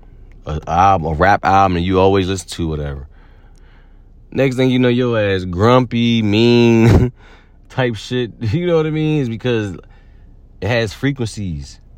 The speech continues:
you know, and it adjusts your brain and it, and it triggers your brain to do one thing and not the other. And I'm starting to learn too. I mean, I gotta do more research on this, but I heard, you know, that the four forty hertz also knocks off or stops your right brain,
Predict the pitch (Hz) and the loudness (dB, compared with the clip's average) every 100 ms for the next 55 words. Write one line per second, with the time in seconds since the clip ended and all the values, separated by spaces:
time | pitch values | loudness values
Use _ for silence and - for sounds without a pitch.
0 | - - 95 101 95 57 92 98 90 - | -20 -12 -6 -2 -2 -2 -4 -4 -6 -6
1 | 87 76 95 110 - 90 78 98 113 110 | -6 -2 -2 -2 -4 -4 -2 -2 0 0
2 | 95 80 78 - 78 73 - - 110 110 | -2 -4 -4 -6 -6 -8 -10 -6 -4 -2
3 | 95 92 78 87 104 104 87 76 92 92 | 0 0 0 0 0 0 -2 -4 -4 -4
4 | 92 92 - 90 87 80 73 82 80 87 | -4 -6 -6 -6 -4 -6 -8 -8 -4 -2
5 | 85 - 90 92 71 65 - - - - | -4 -6 -4 -4 -6 -10 -18 -20 -20 -14
6 | - 98 131 98 - 131 127 110 101 131 | -4 0 2 0 0 2 4 2 0 0
7 | 135 120 131 117 117 95 113 101 90 110 | 0 0 2 4 4 4 4 2 2 2
8 | 104 107 127 110 104 107 98 90 98 117 | 2 2 -2 -4 -4 -4 -4 -6 -4 -4
9 | 123 117 104 - - - - - - - | -4 -4 -8 -12 -20 -20 -20 -20 -20 -20
10 | - 110 104 98 95 113 113 113 104 110 | -10 -2 0 0 0 2 2 2 2 4
11 | 123 - 104 127 117 104 90 78 98 117 | 2 2 0 0 0 0 0 -2 -2 -4
12 | 110 107 104 101 90 - 85 80 - 104 | -6 -6 -4 -4 -6 -8 -8 -8 -4 -4
13 | 110 87 76 85 104 80 90 131 110 71 | -2 -6 -2 0 -2 0 2 4 4 2